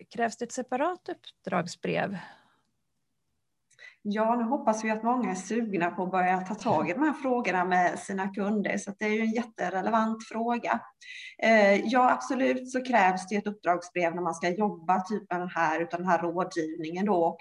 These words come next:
Speaker 2: här är det viktigt att vi specificerar vilka förutsättningar vi har för uppdraget,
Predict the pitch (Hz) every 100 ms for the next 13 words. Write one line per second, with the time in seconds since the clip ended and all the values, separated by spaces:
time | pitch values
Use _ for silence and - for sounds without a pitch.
0 | - - - 220 196 196 226 - 185 165
1 | - 175 170 175 - - 190 - - 208
2 | 175 175 190 202 214 190 185 175 165 175
3 | 175 - 180 175 202 165 180 208 208 220
4 | - 190 190 185 190 208